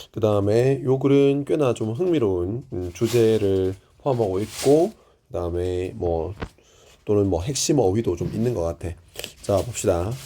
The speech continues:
어, "It is well known that certain animals hibernate in winter." 우리 hibernate라는 단어 외웠었다, 맞죠?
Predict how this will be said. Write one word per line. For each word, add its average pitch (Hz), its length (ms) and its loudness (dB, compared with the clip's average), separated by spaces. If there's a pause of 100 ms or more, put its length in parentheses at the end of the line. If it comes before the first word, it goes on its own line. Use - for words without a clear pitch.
(560)
어, 107 200 2
"It 120 100 2
is 135 160 2
well 131 200 6
known 156 220 0
that 85 320 -2
certain 101 480 -6
animals 98 720 -2 (160)
hibernate 87 600 -2
in 87 180 -6
winter." 92 380 -2 (340)
우리 110 120 2
hibernate라는 117 1040 2
단어 92 320 0
외웠었다, 123 480 0
맞죠? 82 400 -6